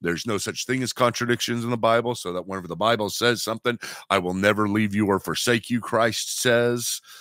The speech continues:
If he said that, it doesn't mean also, "I will always leave you and forsake you." You see, rationality comes in and, and is the, is a fundamental part of interpreting the Bible. So we have to have rationality. So it's very influential.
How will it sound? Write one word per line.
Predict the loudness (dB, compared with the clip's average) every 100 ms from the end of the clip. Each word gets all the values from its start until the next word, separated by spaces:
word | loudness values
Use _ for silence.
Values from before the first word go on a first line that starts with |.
| -20 -20 _
If | -8 -6
he | -6
said | -4 0 2 4
that, | 4 2
it | -2
doesn't | -4 -4 -4
mean | -2 -2 -4 -2
also, | 2 4 4 4 6 6 4
"I | 2
will | 2 6 8 8 6
always | 4 4 4 2 0
leave | -2 -2
you | -2 -4 -4
and | -6
forsake | -6 -4 -2 -2 -4
you." | -6 -6 -12 -20 -8
You | -4
see, | -2 2
rationality | 2 2 2 2 2 2
comes | -2 -4 -4 0
in | 0 0 -2 -8 -18 _ _ -2
and, | 0 0 -4 -12 _ -4
and | -2 -2 -6
is | -4
the, | -2 -2 -2 -12 -18 -4
is | -2 -2
a |
fundamental | -2 0 0 0 -2 -4 -8
part | -2 -2 -2
of | -4
interpreting | -6 -2 -4 -4 -8 -8
the | -8
Bible. | -6 -8 -8 -10
So | -8
we | -8 -8 -16 -12 0
have | 0 0
to | -4
have | -2 -2 -2
rationality. | -4 -4 -6 -4 -4 -6 -8
So | -10 -10
it's | -6
very | 2 4 4
influential. | 0 -4 -6 -4 -4 -4 -6